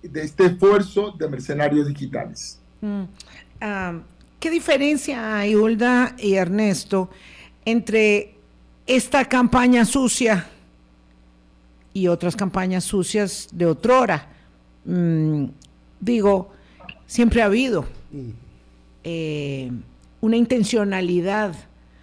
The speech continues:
Speaker 2: de dirigir a la opinión pública de una manera u otra, ¿verdad? Entonces, en este sentido, los asesores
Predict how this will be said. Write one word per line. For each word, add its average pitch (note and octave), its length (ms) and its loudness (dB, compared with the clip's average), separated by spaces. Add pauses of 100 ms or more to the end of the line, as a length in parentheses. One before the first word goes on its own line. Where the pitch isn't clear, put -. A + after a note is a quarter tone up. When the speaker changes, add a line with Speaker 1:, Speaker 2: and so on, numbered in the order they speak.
(240)
Speaker 2:
de F3 300 -4
dirigir F3 420 -2
a G3+ 100 0
la F#3+ 120 0
opinión F3+ 360 0
pública G3+ 520 -4
de D#3+ 80 -2
una D#3+ 140 -4
manera D#3+ 380 -4
u E3+ 160 0
otra, G3+ 360 -4 (480)
¿verdad? E3+ 760 0
Entonces, F3 480 -6
en F3+ 140 -6
este G#3+ 500 -6
sentido, G3 800 0 (200)
los D#3+ 480 -6
asesores F3 840 -2